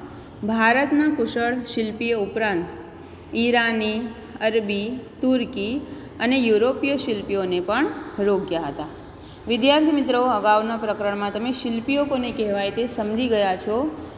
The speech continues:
કે જે છીણી અને હથોડી જેવા સાધનો વડે પથ્થરમાં કલા કંડારે તેને શિલ્પી કહેવાય. તો શાહજહાંએ ભારતના જ નહીં, પરંતુ ઈરાન, અરબ, અરબસ્તાન, તુર્કી અને યુરોપના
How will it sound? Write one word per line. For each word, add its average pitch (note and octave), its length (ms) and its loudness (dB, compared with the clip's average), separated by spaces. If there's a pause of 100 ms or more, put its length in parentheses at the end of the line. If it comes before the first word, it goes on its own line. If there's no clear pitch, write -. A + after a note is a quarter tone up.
(200)
કે B3+ 120 2
જે B3+ 300 4
છીણી C4 640 0
અને A#3+ 240 -2
હથોડી G#3 500 0
જેવા G#3 320 0
સાધનો F#3+ 520 0
વડે G3+ 300 2 (560)
પથ્થરમાં C4 1040 0
કલા G#3+ 300 4
કંડારે G3+ 720 2
તેને A#3 640 0 (100)
શિલ્પી A3+ 400 0
કહેવાય. F3 440 0 (840)
તો D#4 420 6 (280)
શાહજહાંએ A#3+ 640 2
ભારતના A3+ 680 0
જ C4 100 -2
નહીં, C4+ 400 4
પરંતુ G3+ 440 0
ઈરાન, A#3 800 0
અરબ, G#3+ 300 4 (280)
અરબસ્તાન, B3+ 760 2
તુર્કી A#3+ 500 2
અને A3+ 220 0
યુરોપના A#3 720 0